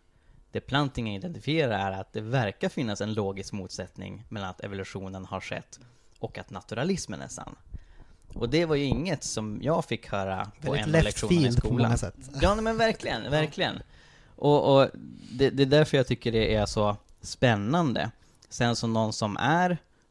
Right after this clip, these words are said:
Speaker 1: ungjordskreationist och så vidare kan använda det argumentet utifrån att ateister själva tror på evolutionen.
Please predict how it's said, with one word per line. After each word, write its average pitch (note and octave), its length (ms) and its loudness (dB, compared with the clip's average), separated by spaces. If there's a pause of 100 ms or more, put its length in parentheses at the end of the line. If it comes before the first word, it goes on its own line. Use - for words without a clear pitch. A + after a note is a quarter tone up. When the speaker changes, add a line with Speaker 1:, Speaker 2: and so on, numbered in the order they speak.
(160)
Speaker 1:
ungjordskreationist G#2 1040 0
och G2 80 -4
så - 120 -10
vidare F#2+ 240 -2
kan D3+ 380 0
använda B2+ 500 2
det F3+ 220 -2
argumentet - 720 -4 (360)
utifrån B2 540 0
att G2 120 -6
ateister G2 420 -6
själva G#2 340 -2
tror - 160 -6
på - 120 -4
evolutionen. - 500 -8